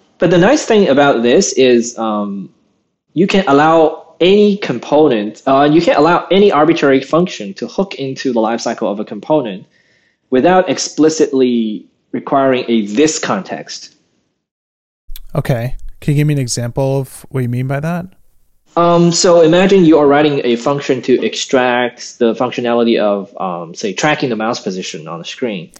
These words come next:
Speaker 2: Okay.
Speaker 1: Um, so y-, you can have a standalone function. Inside the function, you would call unmounted, callback, window dot add event listener.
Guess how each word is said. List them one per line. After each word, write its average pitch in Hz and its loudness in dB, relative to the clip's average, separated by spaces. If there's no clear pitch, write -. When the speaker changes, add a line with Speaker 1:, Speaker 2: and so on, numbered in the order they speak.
Speaker 2:
Okay. 131 -4
Speaker 1:
Um, 117 0
so 151 2
y-, - -8
you 180 4
can 202 4
have 180 2
a 160 2
standalone 151 2
function. 180 2
Inside 190 2
the 185 4
function, 160 0
you 135 4
would 117 0
call 123 2
unmounted, 185 2
callback, 147 0
window 131 2
dot 120 0
add 120 -6
event 113 -4
listener. 135 -6